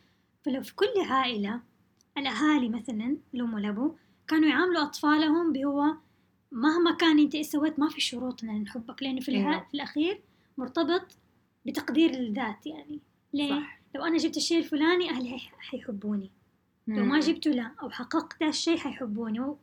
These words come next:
Speaker 1: والعكس يعني. فمن البيت المفروض.
Speaker 2: عادة تشوفين مشاهد زي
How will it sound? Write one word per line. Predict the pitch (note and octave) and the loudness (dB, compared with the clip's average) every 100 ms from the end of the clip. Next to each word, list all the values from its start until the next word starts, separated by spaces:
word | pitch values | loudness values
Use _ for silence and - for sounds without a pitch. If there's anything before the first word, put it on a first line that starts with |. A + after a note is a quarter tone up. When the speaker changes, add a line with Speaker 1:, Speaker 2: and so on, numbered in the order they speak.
| - | -6
Speaker 1:
والعكس | C#4+ A3+ G#3+ - | 0 0 -2 -8
يعني. | - F4+ D4+ _ | -14 -12 -14 _
فمن | C#4 B3 A#3+ A#3 B3+ D#4 _ _ _ _ D4 C#4+ | -4 -2 -2 -2 -6 -12 _ _ _ _ 0 2
البيت | C#4+ G#3+ D4 - | 4 4 2 0
المفروض. | G#3 G3+ E4+ F4+ - _ _ | -6 -8 -10 -16 -18 _ _
Speaker 2:
عادة | - C4 G4+ F#4 - - _ _ | -4 -2 0 -2 -4 -16 _ _
تشوفين | - G3+ D#4+ | -8 0 0
مشاهد | F4 - A3 G3+ | 0 0 0 0
زي | D#3+ E3+ | -2 -6